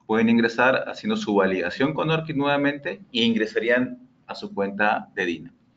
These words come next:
Ya no sería necesario que ingresen con su, con su usuario de dina, sino con su orcid I D, si ya está previamente vinculado.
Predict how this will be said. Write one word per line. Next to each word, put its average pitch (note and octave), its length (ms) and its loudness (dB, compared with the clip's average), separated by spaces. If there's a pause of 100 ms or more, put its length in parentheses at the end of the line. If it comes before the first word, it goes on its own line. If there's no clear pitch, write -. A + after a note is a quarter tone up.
(360)
Ya B2 240 6
no C3+ 100 8
sería A#2+ 240 4
necesario A#2+ 480 2
que A#2 100 -2
ingresen G2+ 420 0
con G2+ 120 -2
su, F#2 520 -6
con F#2+ 180 -10
su F#2 140 -14
usuario G2+ 320 2
de G2 60 2
dina, A2 340 -2
sino G2 500 -6
con A2 160 -4
su G#2+ 200 -6
orcid - 400 -8
I D#2 120 -10
D, - 240 -20
si G#2 220 -4
ya G2+ 80 2
está G#2 340 2
previamente G2 640 2
vinculado. E2+ 540 -8